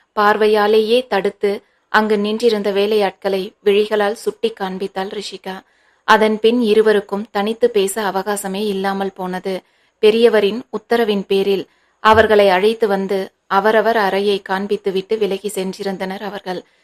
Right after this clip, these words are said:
இப்போது விழிகளாலேயே ஒருவருக்கு ஒருவர் தேறுதல் கூறியவாறே, "இதற்கு மேலும் இங்கே இப்படியே நிற்பது சரியில்லை" என்று தோன்ற, நடுங்கும் மனதோடு உள்ளே செல்ல தயங்கி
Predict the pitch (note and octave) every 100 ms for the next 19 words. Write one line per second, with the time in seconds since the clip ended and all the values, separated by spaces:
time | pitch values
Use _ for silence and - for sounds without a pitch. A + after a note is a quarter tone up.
0 | _ _ A#3 B3 A#3+ A3+ G#3+ B3 - G#3+
1 | A#3 A#3 A3 G3+ G3+ G3+ G3 G#3 B3 -
2 | G#3 G#3+ A3+ A#3 A3+ B3+ F#3+ G3+ G3+ F#3
3 | - G3+ G#3 G#3+ F#3+ G3 G3 G3 F#3+ F#3+
4 | F#3+ F#3 - _ _ _ - A3+ A#3 A#3
5 | A3 A3 A#3+ A#3+ C4+ - G#3+ G#3+ G3+ F#3+
6 | - A3+ G#3+ G#3+ A#3 G3 - G#3 G3+ F#3+
7 | - - - - A3 A3 A#3+ A#3 A3+ A3
8 | G3 G3+ G3+ F#3+ G3 G3 G3 - _ _
9 | - A3+ A#3 C4 B3+ G#3+ F#3 F#3+ G#3 G#3
10 | G#3 B3 G#3 G#3 A3 G#3 G3 F#3+ G3+ G3
11 | F#3 F#3+ G3 F#3 A#3